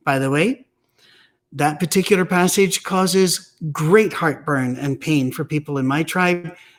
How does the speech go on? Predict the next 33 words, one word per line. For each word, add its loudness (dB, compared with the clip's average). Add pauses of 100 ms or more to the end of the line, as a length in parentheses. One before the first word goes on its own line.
(140)
and 4
in 6
a 6
lot 4
of 2
other 4
tribes -6
that -4
say 2
we 2
have 0
no 2
central 0
organization. 2 (760)
Well, 0 (680)
um, -4
we, 2
and 6
we 8
didn't, 2
by -2
the 0
way, -4
uh, -2
we 2
didn't, 0
we, 0
what -2
we -2
had 2
was -2
peer 4
pressure -2